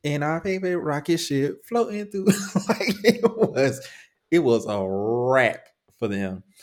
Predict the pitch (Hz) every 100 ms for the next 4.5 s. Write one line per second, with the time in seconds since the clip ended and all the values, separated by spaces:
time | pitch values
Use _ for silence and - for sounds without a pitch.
0 | - _ - - 117 101 98 139 151 143
1 | 127 120 110 107 110 _ _ _ 113 117
2 | 113 110 107 - 123 113 110 107 117 -
3 | 110 107 104 104 117 _ - 110 107 104
4 | 101 101 101 101 -